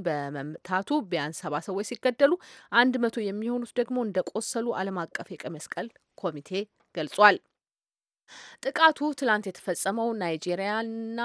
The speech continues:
ካሜሩን በሚያዋስነው ድንበር አጠገብ በሚገኝ ራን በተባለ ሰፈር ላይ ነው። የናይጄሪያ ባለስልጣኖች ቦኮ ሃራምን ኢላማ በማድረግ ይካሄድ በነበረው እንቅስቃሴ በስህተት የተፈጸመ የቦምብ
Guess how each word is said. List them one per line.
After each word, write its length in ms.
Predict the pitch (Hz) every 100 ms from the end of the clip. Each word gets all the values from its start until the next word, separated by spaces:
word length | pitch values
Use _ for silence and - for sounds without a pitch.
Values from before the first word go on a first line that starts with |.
| 247
ካሜሩን 500 | - 208 185 175 170 165
በሚያዋስነው 800 | 170 185 170 151 160 - 175 160
ድንበር 360 | 165 214 214 214
አጠገብ 360 | - 220 233
በሚገኝ 600 | - 180 170 - - 220 240 175
ራን 280 | 180 202 220
በተባለ 420 | 196 196 160 131
ሰፈር 280 | 147 185 202
ላይ 160 | 180 139
ነው። 120 | - - - -
የናይጄሪያ 500 | 202 226 247 262 262
ባለስልጣኖች 680 | 233 233 247 254 - 247 - -
ቦኮ 260 | 196 202 -
ሃራምን 540 | 170 185 185 160 143 110 -
ኢላማ 360 | 208 185 170 147
በማድረግ 460 | 156 165 170 208 196
ይካሄድ 440 | 196 - 202 202
በነበረው 440 | 185 190 180 202 202
እንቅስቃሴ 720 | - - - - 214 - 226
በስህተት 480 | 185 - 185 175
የተፈጸመ 600 | 165 - 160 - 185 202
የቦምብ 520 | 196 185 175 160 147